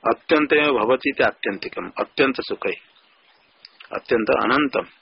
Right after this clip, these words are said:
जिसका अंत नहीं, अत्यंत है, अंत को अतिक्रम करके, तो अनंत जिसका अंत नहीं, ये सुख है।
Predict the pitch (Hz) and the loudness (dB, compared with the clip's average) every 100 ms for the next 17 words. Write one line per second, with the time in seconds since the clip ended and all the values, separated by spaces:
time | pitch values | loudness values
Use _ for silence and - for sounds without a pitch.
0 | _ _ _ 101 101 - 110 101 107 113 | _ _ _ -10 -6 -2 0 0 0 -2
1 | - - - 127 110 123 135 107 104 123 | -2 -10 -4 -2 0 0 0 -2 -4 -2
2 | 120 117 - 127 123 123 117 - - _ | 0 -2 -2 0 0 -2 -6 -6 -14 _
3 | - - - 110 123 131 110 110 - 107 | -20 -16 -4 0 0 0 -2 -4 0 -2
4 | 101 113 107 82 _ _ _ _ _ - | 0 -2 -2 -6 _ _ _ _ _ -6
5 | 107 104 98 82 | -6 -6 -8 -10